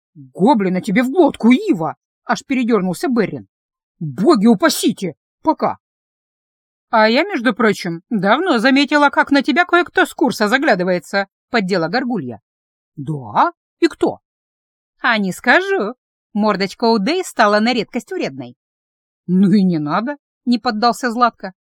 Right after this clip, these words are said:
"Вполне естественно, что на меня кто-то западает. Я красив, умён, талантлив, обаятелен и наделён прекрасным чувством юмора.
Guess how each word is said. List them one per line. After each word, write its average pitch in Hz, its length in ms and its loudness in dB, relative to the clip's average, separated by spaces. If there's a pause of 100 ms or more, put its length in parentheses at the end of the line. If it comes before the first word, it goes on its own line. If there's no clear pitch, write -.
(160)
"Вполне 180 560 0
естественно, 190 640 -4
что - 180 -4
на 277 100 2
меня 277 180 0
кто-то 285 280 -6
западает. 277 520 -2 (380)
Я 190 200 2
красив, 180 540 -6 (160)
умён, 185 440 -2 (100)
талантлив, 175 560 -2 (120)
обаятелен 196 760 0 (240)
и 247 120 2
наделён 196 460 2
прекрасным 240 500 -2
чувством 277 380 0
юмора. 170 360 -4